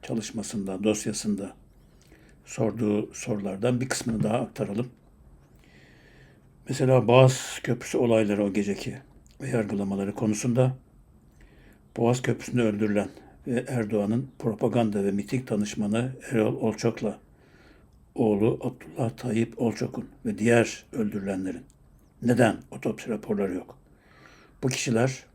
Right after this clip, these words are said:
hangi silahların kurşunuyla, kurşunlarıyla öldürüldü? Bu kurşunları atan silahlar T S K'da mı?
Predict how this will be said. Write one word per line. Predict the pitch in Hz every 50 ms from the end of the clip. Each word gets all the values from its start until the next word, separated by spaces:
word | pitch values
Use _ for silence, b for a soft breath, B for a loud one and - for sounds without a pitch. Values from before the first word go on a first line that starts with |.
| - - - - _ - _ _ b b b b b b b
hangi | - 143 131 139 131 127 117 120 127 -
silahların | - - - 117 113 104 113 117 110 120
kurşunuyla, | 110 - - 110 - - 123 113 110 107 104 101 98 - - - - _
kurşunlarıyla | - - - - - 107 104 101 104 104 104 101 104 107
öldürüldü? | 104 98 95 92 107 101 104 95 - 131 135 135 135 - - - - - - b b b b b b b b b b b -
Bu | -
kurşunları | - - 127 131 - 135 120 117 113 120
atan | 113 104 - 131 120 110
silahlar | - - 120 110 104 98 104 110 104 104
T | - 135 117
S | - - 117 110
K'da | - 117 110 107 117 117
mı? | 127 139 151